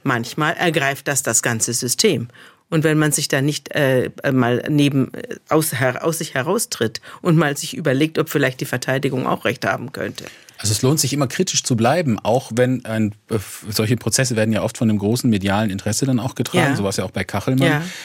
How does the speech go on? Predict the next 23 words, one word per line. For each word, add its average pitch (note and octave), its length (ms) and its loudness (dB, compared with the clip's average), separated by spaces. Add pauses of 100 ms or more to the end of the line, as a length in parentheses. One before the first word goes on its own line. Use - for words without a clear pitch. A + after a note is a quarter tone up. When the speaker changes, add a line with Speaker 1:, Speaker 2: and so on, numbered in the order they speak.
(160)
Speaker 1:
Ja. A2 140 2
Speaker 2:
Äh, G#2 40 0
und G#2 160 0
da G#2 100 0
war A2 100 2
man B2+ 100 2
ja A2+ 80 2
durchaus A#2+ 400 0
irgendwann A2+ 440 2
auch A#2+ 100 0
nicht B2 120 2
mehr G2+ 120 2
in G2 60 -2
der G2+ 100 2
Lage G2 300 0
zu A2+ 120 -2
beurteilen, G2 460 0
ja, F2+ 80 -4
was F#2 100 -8
ist - 140 -8
da F2+ 40 -2
jetzt D#2+ 200 -4
eigentlich? E2 500 -4